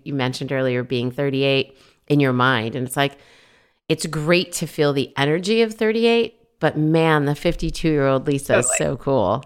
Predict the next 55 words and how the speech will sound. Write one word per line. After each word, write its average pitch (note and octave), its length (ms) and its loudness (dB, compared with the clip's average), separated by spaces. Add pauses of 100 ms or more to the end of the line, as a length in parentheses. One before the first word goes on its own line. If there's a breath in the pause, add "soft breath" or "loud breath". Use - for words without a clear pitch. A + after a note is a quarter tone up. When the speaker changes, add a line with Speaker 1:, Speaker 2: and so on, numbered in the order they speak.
Speaker 2:
The G3+ 120 6
wisdom G#3 260 6
Speaker 1:
you D#3+ 60 4
know? D#3 160 2
Speaker 2:
of F#3+ 80 2 (260)
today, F3 800 4
you G3 200 2
know, E3+ 140 4
as F3+ 220 2
a F3 80 4
thirty-eight-year-old, D#3 600 4
but G3 80 2
I G#3 80 0
still D#4+ 240 4
think E3+ 200 0
I'm G#3+ 140 0
thirty-eight. C3 540 -2 (100)
Speaker 1:
And D#4+ 160 4
the D4+ 100 4
energy A3+ 640 2
and E3 200 4
the, F3 260 2
the F#3 220 2
excitement F3 560 0
for D#3+ 180 2
life D3 380 2
and D3+ 100 -2
all C#3 220 4
that C#3 160 -2
it - 220 -2
holds. A#2 440 0
Yeah, D#3+ 200 2
no, D3+ 200 2
I F#3+ 120 2
totally E3+ 400 0
get - 200 -6
that. - 260 -2 (440 loud breath)
And G#3 120 4
last G3+ 280 4
question, C#3+ 640 2
you D#3+ 100 0
know, D3+ 160 4
this - 380 -2
podcast D#3+ 500 0
is E3 80 -6
called D#3+ 240 2
Liberty E3+ 300 4
Road, F3+ 260 4
so D#3+ 140 -2
we D#3 100 2
have E3+ 260 0
to E3 120 0
ask D#3 240 -2
this D#3+ 160 -6
question. D3+ 480 -2